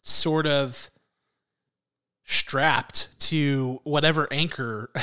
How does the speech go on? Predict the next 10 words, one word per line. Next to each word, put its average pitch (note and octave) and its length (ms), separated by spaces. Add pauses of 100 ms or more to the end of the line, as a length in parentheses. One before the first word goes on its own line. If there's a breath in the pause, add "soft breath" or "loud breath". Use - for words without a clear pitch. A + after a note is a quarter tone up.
<laughs> - 220
exists D#3 580
just - 240
because E3 280
you D#3 80
decided C#3+ 400
to C3 100
do C#3 200
an C3+ 80
experimental B2+ 920